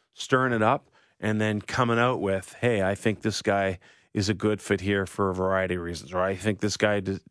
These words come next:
should fit here because he quite simply is the next best player available," and so on and so forth. So there's,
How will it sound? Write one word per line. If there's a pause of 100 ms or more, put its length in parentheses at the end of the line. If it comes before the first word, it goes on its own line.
(100)
should
fit
here
because
he (100)
quite
simply
is
the
next
best
player
available," (520)
and
so
on
and
so
forth.
So
there's,